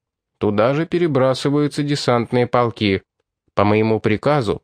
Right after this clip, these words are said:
прекращены все военные действия на Униме. Если переговоры не увенчаются успехом, армия нападет на Маору через сорок минут".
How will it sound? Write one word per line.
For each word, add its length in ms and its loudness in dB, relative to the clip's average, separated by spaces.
прекращены 640 -2
все 300 -4
военные 600 0
действия 560 -2
на 160 0
Униме. 520 -2
Если 420 -2
переговоры 680 0
не 160 0
увенчаются 720 -2
успехом, 680 -2
армия 500 0
нападет 560 -2
на 120 2
Маору 480 0
через 280 -2
сорок 440 -2
минут". 480 0